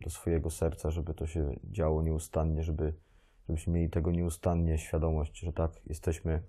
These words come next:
ukochani, że ona nas przytula, że ona kładzie ręce na swój brzuch i tam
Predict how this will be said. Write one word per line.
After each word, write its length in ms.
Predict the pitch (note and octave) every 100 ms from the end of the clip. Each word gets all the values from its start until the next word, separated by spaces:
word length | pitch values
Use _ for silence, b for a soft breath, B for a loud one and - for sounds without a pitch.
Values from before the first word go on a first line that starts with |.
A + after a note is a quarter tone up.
| - - - - - - - -
ukochani, 480 | - E2+ F2 E2+ D#2+
że 80 |
ona 120 | E2 D#2+
nas 180 | D#2
przytula, 500 | - - - E2+ D2+ - b b b b -
że 60 |
ona 160 | E2+ E2+
kładzie 480 | - F2 F2 E2+ - - _
ręce 420 | - F#2+ F#2 F2+ E2+
na 300 | D#2+ D#2+ D#2 F#2
swój 280 | - F#2+ E2+
brzuch 520 | F2+ F#2+ G2+ - - B B B B - - -
i 60 | F2
tam 400 | F#2+ F2+ E2+